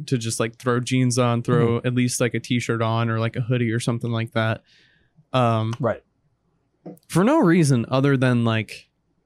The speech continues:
Speaker 1: just that, that personal thing. And that also could be a part of the fact that I had to wear a uniform when I was really young.
Speaker 2: Mm-hmm.
Speaker 1: And so just kind of, like, having,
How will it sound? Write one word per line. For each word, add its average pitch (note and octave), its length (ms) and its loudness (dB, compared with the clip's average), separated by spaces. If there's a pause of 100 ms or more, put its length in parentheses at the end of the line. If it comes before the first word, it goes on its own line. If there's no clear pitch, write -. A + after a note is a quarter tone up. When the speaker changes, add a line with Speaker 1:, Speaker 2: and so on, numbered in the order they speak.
(120)
Speaker 1:
just C3+ 160 2
that, C3 340 0
that C3 180 2
personal C#3 420 0
thing. D3 300 0 (260)
And E3+ 140 4
that F#3+ 260 0
also E3+ 340 2
could D#3 200 2
be C#3 100 2
a C#3 80 4
part C3 400 0 (220)
of C3 420 2
the C3+ 100 2
fact B2+ 280 -2
that B2+ 100 -2
I A#2+ 80 0
had B2 160 0
to B2 80 0
wear A#2 260 0
a A#2 60 -2
uniform A#2 500 -2
when A#2 140 -2
I A2+ 40 0
was A2+ 220 -4
really A#2 200 -2
young. A#2 300 -2
Speaker 2:
Mm-hmm. A#2 260 2 (180)
Speaker 1:
And C#3+ 180 2
so C3+ 180 2
just B2 200 -2
kind C3+ 180 0
of, B2+ 140 0
like, B2 180 0
having, B2 480 0